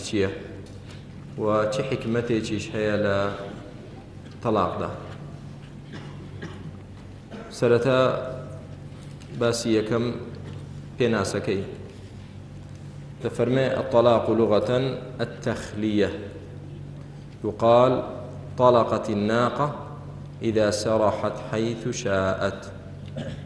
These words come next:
طلاق، براکانم، یعنی بەرەڵابوون. أطلقها يعني أرسلها وتركها. يعني چی؟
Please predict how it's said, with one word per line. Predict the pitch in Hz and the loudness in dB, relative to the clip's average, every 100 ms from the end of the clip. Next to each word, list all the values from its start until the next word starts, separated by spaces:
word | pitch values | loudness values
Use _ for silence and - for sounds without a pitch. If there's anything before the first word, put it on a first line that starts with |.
| - - - - - - - - - - - | -12 -12 -12 -14 -14 -16 -18 -16 -16 -14 -2
طلاق، | 117 143 143 | 4 6 6
براکانم، | 135 123 110 113 123 131 - - - - 104 | 6 6 6 2 2 0 -4 -10 -12 -8 0
یعنی | 110 113 104 - 107 | 2 4 2 -2 2
بەرەڵابوون. | 113 110 107 104 113 98 - - - - - - - - - - - - - - | 6 8 8 8 4 2 -2 -10 -10 -10 -10 -12 -12 -12 -12 -12 -14 -14 -8 0
أطلقها | 113 123 123 147 143 135 139 139 135 - | 2 4 6 6 6 4 4 4 4 2
يعني | 104 - - 110 | 0 0 2 0
أرسلها | 104 - 123 113 92 98 90 - - | 0 4 6 6 4 2 0 -2 0
وتركها. | 101 101 107 113 120 117 92 98 76 - - - - - - - - | 0 2 4 6 6 2 2 2 0 -4 -12 -12 -14 -14 -14 -12 -4
يعني | 107 120 | -2 0
چی؟ | 113 147 139 | 2 4 4